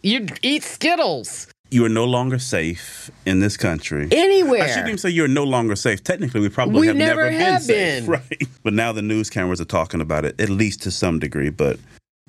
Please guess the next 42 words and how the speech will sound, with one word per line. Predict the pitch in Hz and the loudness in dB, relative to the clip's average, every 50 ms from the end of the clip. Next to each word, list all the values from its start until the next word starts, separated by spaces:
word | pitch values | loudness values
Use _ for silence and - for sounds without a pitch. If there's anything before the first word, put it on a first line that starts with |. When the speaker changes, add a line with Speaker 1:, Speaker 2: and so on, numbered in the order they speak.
| - - 117 | -8 0 2
Speaker 2:
the | 117 120 | 4 4
way | 117 127 135 147 | 4 4 2 2
I, | 123 120 120 117 | 2 0 -2 -2
we | 113 135 147 | 0 0 0
talked | 127 143 156 165 - - - | 2 2 -2 -2 -2 -4 -6
about, | 98 82 95 92 87 85 80 76 - - - | -4 0 0 0 0 0 -2 -4 -6 -6 -4
um, | - 87 82 80 76 69 65 - - - | -2 -2 0 0 0 -2 -2 -4 -6 -4
both | 98 98 95 92 90 92 | 0 0 0 0 0 -2
the, | - 80 82 85 90 92 | -4 -4 -4 -4 -6 -6
the | 92 87 | -6 -2
brother | 90 92 90 87 85 87 85 82 | 2 2 2 2 2 -2 -2 0
who | 87 90 | 0 0
was | 87 85 85 82 80 80 | 2 2 2 0 0 -2
murdered | 85 85 90 85 85 82 85 82 78 | 0 0 0 0 0 0 0 -2 -2
in, | 76 78 78 80 | -2 -2 0 0
um, | 80 80 78 78 80 - - - | 0 0 0 -2 -4 -6 -6 -2
Texas | - 92 82 - - 80 76 - - | -2 -2 -2 -4 -8 -8 -8 -8 -8
this | 82 - | -8 -8
past | - - 82 78 73 - - | -4 -2 -2 -2 -2 -2 -2
week. | 85 85 80 76 - | -2 -2 -2 -2 -2
We | 85 82 | -4 -4
talked | - - 98 98 - | -2 -2 -2 -2 -2
about | 92 85 85 | -2 -2 0
him | 85 80 78 - | 0 -2 -2 -2
on | 82 80 | -2 0
the | 78 76 | 0 2
last | 76 82 82 80 73 - | 2 2 2 2 0 -4
show, | - - 73 76 76 78 - - - - - - - - - - | -6 -4 -4 -4 -4 -6 -8 -12 -20 -20 -20 -20 -20 -18 -8 -4
and | - 87 85 82 80 78 78 80 80 - - - | -2 0 2 2 0 0 0 0 -2 -4 -4 -2
we | - 92 | -2 -2
played | 92 - 95 87 80 78 | 0 0 0 0 0 -2
a | |
clip | 76 - - - - | -4 -2 -2 -2 -2
from | - - 73 76 | -2 -4 -4 -4
his | 76 - 78 | -4 -2 -2
mother. | 76 69 65 64 60 | -2 -2 -2 -4 -4
And | 65 78 80 | -4 -4 -4
the | 78 | -4
commentary | - - 113 117 113 98 82 - 92 85 80 | -2 -2 -2 0 -2 -4 -4 -2 -2 0 0
around | 82 80 80 85 85 85 78 | 0 -2 -2 -2 -2 -2 -4
it | 73 67 65 | -4 -4 -2
was, | 69 69 67 64 69 76 - - | -2 -2 -2 -2 -2 -4 -6 -8